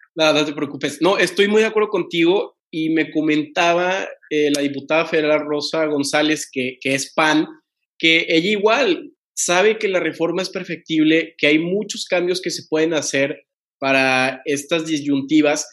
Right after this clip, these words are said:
pero que ella cree que se va a, como tú dices, crear una reforma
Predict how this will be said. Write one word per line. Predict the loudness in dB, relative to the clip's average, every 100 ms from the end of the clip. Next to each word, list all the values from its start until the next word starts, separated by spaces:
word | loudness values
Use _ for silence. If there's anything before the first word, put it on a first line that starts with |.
| _ _ -2
pero | 2 2
que | 0 0 0 -2 -20 _ _ -14 -12 0
ella | 2 2 0
cree | 0 -2 0
que | 0 0 -2 -8 _
se | -12 0 2
va | 4 4 2 0 -4
a, | -4 -4 -4
como | -4 -6 -2
tú | 0
dices, | 0 -2 -4 -2
crear | 0 0
una | 0
reforma | -2 -4 -6 -4 -2 -2 -2 -6